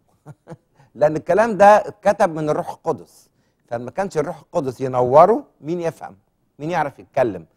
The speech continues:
ومين يعرف يسمع؟ فنطلب من الرب فعلًا انه يدينا كلمات حلوه معزيه تقودنا الى الفرح الكامل اللي المسيح قال عنه: "كلمتكم بهذا لكي يكون فرحكم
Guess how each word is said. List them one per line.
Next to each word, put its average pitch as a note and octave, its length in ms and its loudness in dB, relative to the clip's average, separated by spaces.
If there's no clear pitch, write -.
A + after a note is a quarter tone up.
ومين C#3+ 200 -8
يعرف D3 320 -2
يسمع؟ A2+ 420 -8
فنطلب E3+ 340 -4
من C#3+ 140 -6
الرب D#3+ 220 0
فعلًا G#3+ 520 0
انه C#3+ 400 -4
يدينا E3+ 640 -4
كلمات D3 540 -4
حلوه D#3+ 320 0
معزيه A#2 680 0
تقودنا G#3+ 480 0
الى F#3 200 4
الفرح G3+ 360 0
الكامل F3+ 520 0
اللي D3+ 140 0
المسيح E3 500 -8
قال F#3 120 2
عنه: E3 340 0
"كلمتكم D#3 580 -4
بهذا F#3 460 0
لكي C#3+ 380 -4
يكون A3 480 -4
فرحكم E3+ 720 -4